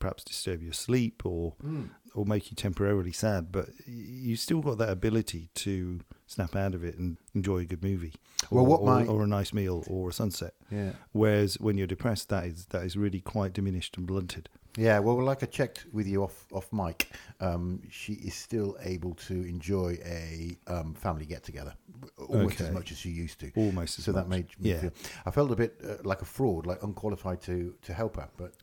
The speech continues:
Speaker 2: um,
Speaker 1: Definitely not, man.
Speaker 2: Mm.
Speaker 1: Definitely not. As someone who's been through it yourself, you, you're very,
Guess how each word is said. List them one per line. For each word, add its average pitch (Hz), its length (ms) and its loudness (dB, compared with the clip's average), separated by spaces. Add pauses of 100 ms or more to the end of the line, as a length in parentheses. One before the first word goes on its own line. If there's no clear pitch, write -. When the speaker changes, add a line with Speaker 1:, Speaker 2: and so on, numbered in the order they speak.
(140)
Speaker 2:
um, 87 360 -8
Speaker 1:
Definitely 120 380 8
not, 131 200 6
man. 80 260 -2 (300)
Speaker 2:
Mm. 101 120 -4
Speaker 1:
Definitely 117 360 4
not. 101 160 2
As 101 160 2
someone 104 360 2
who's 95 180 0
been 98 220 0
through - 140 -6
it - 40 -10
yourself, 80 460 -4
you, 95 160 -6
you're 98 280 -4
very, 123 300 2